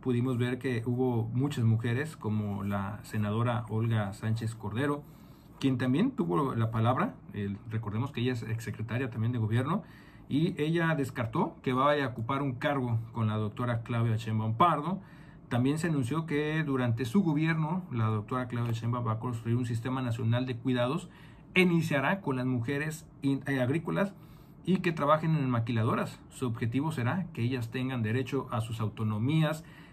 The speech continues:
y al desarrollo pleno. También ahí presumió, eh, que la participación de las mujeres en los cargos públicos. Afirmó que México ha cambiado mucho, pues señala que además de la reducción de la desigualdad y la pobreza,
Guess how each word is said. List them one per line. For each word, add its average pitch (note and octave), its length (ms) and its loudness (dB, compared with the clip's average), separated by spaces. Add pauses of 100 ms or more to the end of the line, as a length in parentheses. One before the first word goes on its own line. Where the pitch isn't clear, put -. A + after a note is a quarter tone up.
(140)
y F3+ 280 2
al C3 200 0
desarrollo A2+ 640 0
pleno. A2 480 4 (440)
También C3+ 420 4
ahí C#3+ 340 2
presumió, C3+ 720 2
eh, - 100 -4
que A#2 220 2
la A2 140 2
participación A#2 480 -2
de C#3+ 80 0
las B2+ 100 0
mujeres B2+ 420 0
en B2 80 0
los A2 160 0
cargos B2 380 -2
públicos. E3 580 2 (380)
Afirmó A#2+ 460 2
que B2 100 0
México B2 380 0
ha A#2 40 -4
cambiado B2 300 0
mucho, D#3+ 400 2
pues A2+ 140 -4
señala B2 360 0
que A#2+ 100 -4
además A#2 280 0
de B2+ 80 -2
la A2+ 140 2
reducción A2+ 640 -2
de A#2 100 -2
la G#2+ 120 -2
desigualdad A2 500 -2
y B2+ 80 0
la A#2+ 140 -2
pobreza, B2+ 400 -2